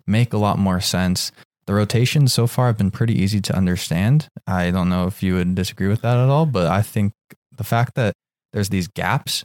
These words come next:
in the map, it, your options are limited in a way, but because of the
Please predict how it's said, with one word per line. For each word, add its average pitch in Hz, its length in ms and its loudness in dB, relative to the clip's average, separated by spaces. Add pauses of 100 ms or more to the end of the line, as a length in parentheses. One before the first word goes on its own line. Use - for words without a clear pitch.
in 113 160 2
the 104 60 2
map, 92 360 2 (320)
it, 107 180 -2 (720)
your 117 140 -2
options 208 360 2
are 147 80 2
limited 165 360 4
in 185 100 6
a 180 140 4
way, 190 360 2
but 123 120 -2
because 135 340 0
of 123 180 0
the 95 280 0